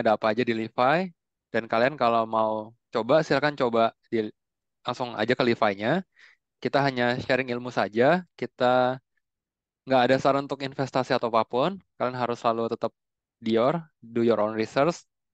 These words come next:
Sekali lagi cek dan cek dan tanya ke teman-teman yang lainnya juga.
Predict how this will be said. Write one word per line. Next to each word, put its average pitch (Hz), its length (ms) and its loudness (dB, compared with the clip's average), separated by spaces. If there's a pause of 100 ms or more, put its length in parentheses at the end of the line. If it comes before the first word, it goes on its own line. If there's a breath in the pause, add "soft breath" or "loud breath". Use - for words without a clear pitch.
(140)
Sekali - 320 -4
lagi 135 160 2
cek 143 320 0 (560)
dan 117 160 -4
cek 139 240 0 (160)
dan 120 120 -2
tanya 113 200 -2
ke 117 80 -8
teman-teman 110 400 -8
yang 101 160 -8
lainnya 104 240 -10
juga. 101 180 -8